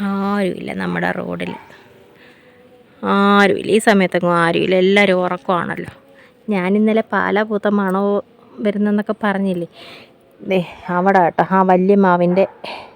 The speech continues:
കുറച്ചങ്ങോട്ട് പോകണം. അവിടാണ് വലിയ ഒരു പ-, ആന പാല നിൽപ്പുണ്ട്. അതിൻ്റെ മണമായിരുന്നു ഇന്നലെ നമ്മുടെ പപ്പരയ്ക്കകത്തോട്ട് അടിച്ചത് കേട്ടോ. അതിൻ്റെ മണം ഇപ്പോഴും ഉണ്ട്,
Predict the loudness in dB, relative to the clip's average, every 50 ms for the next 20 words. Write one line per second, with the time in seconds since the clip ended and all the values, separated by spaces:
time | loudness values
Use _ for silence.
0 | -20 -20 -20 -20 -20 -20 -20 -20 -20 -20 -20 -10 -4 -2 -2 -2 2 2 4 4
1 | 4 2 0 0 0 -2 -2 -2 -2 -6 -10 -14 -18 -20 -20 -20 -20 -6 -2 0
2 | 2 2 4 2 2 2 2 2 2 2 2 2 0 0 -2 -2 -2 -2 -2 0
3 | 2 2 4 4 2 0 -2 -2 -2 -2 -2 -2 -2 -4 -4 -2 -2 -2 -2 -4
4 | -6 -8 -14 -20 _ _ _ -20 _ _ _ _ _ _ _ _ _ _ -20 _
5 | _ _ _ _ -2 -2 0 0 0 -2 -2 -2 -4 -6 -8 -8 -8 -6 -6 -6
6 | -6 -6 -6 -4 -2 -2 0 0 0 0 0 0 0 0 0 2 2 2 0 0
7 | 0 0 0 -2 -2 -2 -2 -2 -2 -2 -2 -2 -2 -2 -4 -6 -12 -16 -16 -16
8 | -18 -18 -8 -6 -6 -2 0 2 2 2 4 2 2 2 2 2 2 2 2 2
9 | 2 2 0 0 -2 -4 -4 -2 -2 -2 -4 -4 -8 -10 -14 -18 -20 -20 -20 -20
10 | -18 -16 -16 -16 -18 -16 -8 -6 -2 0 0 0 2 2 2 0 0 0 -2 -2
11 | -2 0 2 4 4 4 4 4 4 2